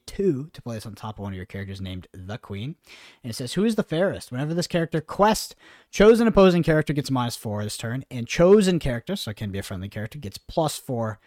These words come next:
attack this turn." Sorry, minus four attack and plus four attack. And it quests for two. So my theory with the Queen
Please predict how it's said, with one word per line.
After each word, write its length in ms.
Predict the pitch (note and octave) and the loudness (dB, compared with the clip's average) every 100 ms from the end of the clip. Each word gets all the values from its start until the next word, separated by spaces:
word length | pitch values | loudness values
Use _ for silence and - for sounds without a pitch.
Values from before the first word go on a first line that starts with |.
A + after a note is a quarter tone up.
| _ | _
attack 300 | - G2+ G2 | -12 -10 -10
this 120 | F2+ | -14
turn." 200 | G2 D2+ | -14 -14
Sorry, 180 | - F#2+ | -10 -8
minus 240 | G2+ A#2 - | -6 -4 -4
four 160 | B2 | -6
attack 300 | A#2 A2+ G#2+ | -6 -8 -10
and 140 | - G2+ | -12 -12
plus 180 | F#2 - | -12 -12
four 160 | - | -12
attack. 320 | - - - - - - | -12 -14 -16 -20 -16 -4
And 120 | E3+ | -2
it 80 | D#3+ | 0
quests 460 | F#3 F#3 F3 - - _ | 6 6 6 -4 -12 _
for 120 | C#3 | -12
two. 260 | - G#2+ - _ - - | -8 -10 -12 _ -20 -14
So 140 | - D#3+ | -4 2
my 220 | E3 A#3+ | 4 4
theory 340 | - E3+ F3+ | 4 4 4
with 140 | E3 D#3 | 4 0
the 60 | - | -4
Queen 400 | C#3 C3+ F#3+ | -2 0 0